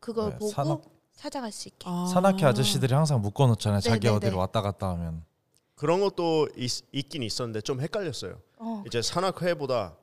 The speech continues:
Speaker 4: 아, 마다 띠가 다르니까 어떤 그 동호회는 like 이쪽 길을 선호하는 게 있고 그리고
Speaker 3: 음.
Speaker 4: 똑같은데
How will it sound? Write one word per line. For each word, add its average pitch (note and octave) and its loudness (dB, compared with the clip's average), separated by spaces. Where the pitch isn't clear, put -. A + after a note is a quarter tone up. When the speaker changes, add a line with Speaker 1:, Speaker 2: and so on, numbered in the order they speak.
Speaker 4:
아, G#2 -4
마다 A#2 0
띠가 F#3+ 0
다르니까 G2 -6
어떤 B2 -2
그 A2 -6
동호회는 A#2 -8
like F#2+ -8
이쪽 A#2+ -6
길을 G#2 -8
선호하는 A#2 -8
게 G2 -6
있고 B2+ -12
그리고 F#3+ -6
Speaker 3:
음. F#3+ -6
Speaker 4:
똑같은데 D#3 -6